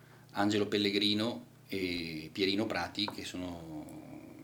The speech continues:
abbiamo fatto fare delle ta-, una targa e un, e un monumento, in pratica col questore e il dirigente della polizia stradale stamattina abbiamo ricordato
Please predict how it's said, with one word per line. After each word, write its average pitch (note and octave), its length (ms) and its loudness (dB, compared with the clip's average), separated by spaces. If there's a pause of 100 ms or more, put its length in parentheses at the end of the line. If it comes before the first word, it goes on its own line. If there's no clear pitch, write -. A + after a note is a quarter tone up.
(180)
abbiamo G2 300 -2
fatto G2+ 240 -4
fare F#2+ 240 0
delle F#2+ 200 0
ta-, G2+ 200 0
una G#2 180 2
targa G#2 380 4
e F#2 80 -2
un, G2 220 -2
e G2 60 -4
un G2 80 -2
monumento, G2 500 0
in F#2+ 80 -4
pratica F#2 460 -4 (240)
col F#2+ 180 -4
questore F#2+ 680 2
e F#2 180 -4
il E2+ 200 -8 (280)
dirigente F#2 440 -4
della F#2 180 0
polizia F2+ 320 -6
stradale E2+ 420 -4
stamattina F2+ 560 -6 (380)
abbiamo F2+ 440 -4
ricordato F#2 800 -2